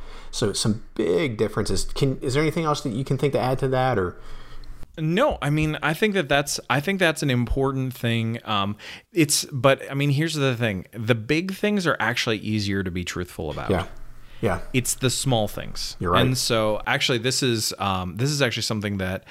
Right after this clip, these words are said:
Speaker 2: my wife and I were talking about is, is that it's like, you know, I, I want to be an honest person. Um, I, I always want to be an honest person. Um, I'm sometimes a little bit too honest about my opinion, but there are also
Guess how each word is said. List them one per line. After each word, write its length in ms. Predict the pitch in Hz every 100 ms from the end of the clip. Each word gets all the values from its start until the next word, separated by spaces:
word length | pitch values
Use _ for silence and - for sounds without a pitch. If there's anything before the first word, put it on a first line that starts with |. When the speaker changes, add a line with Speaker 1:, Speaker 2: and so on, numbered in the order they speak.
| - - -
Speaker 2:
my 220 | 107 104
wife 260 | 98 104 127
and 100 | 101
I 60 | 87
were 100 | 92
talking 440 | 101 90 92 87
about 280 | 85 80 78
is, 220 | 95 90
is 200 | 92 92
that 180 | 92 90
it's 160 | 90
like, 160 | 95 90
you 140 | - 110
know, 280 | 95 92 -
I, 300 | 92 95 101 95 -
I 180 | 101 117
want 320 | 104 98 -
to 100 | 110
be 120 | 98
an 120 | 92
honest 420 | - 95 95 - -
person. 340 | 120 - - - - - - -
Um, 460 | 101 95 90 87 87
I, 300 | 95 92 98 - -
I 100 | 101
always 380 | 90 175 151 101
want 140 | 87
to 20 |
be 80 | 87
an 80 | 85
honest 280 | 82 85 -
person. 360 | 82 - 57 - -
Um, 520 | 95 92 87 85 87 -
I'm 160 | 101 95
sometimes 420 | 110 101 107 104
a 40 |
little 180 | 107 117
bit 180 | 117 123
too 160 | - 151
honest 320 | 95 92 -
about 240 | 92 95
my 140 | 92 95
opinion, 400 | - 170 92 82
but 500 | 127 123 - 117 117
there 200 | 127 123
are 120 | 117
also 640 | 110 113 - 104 101 98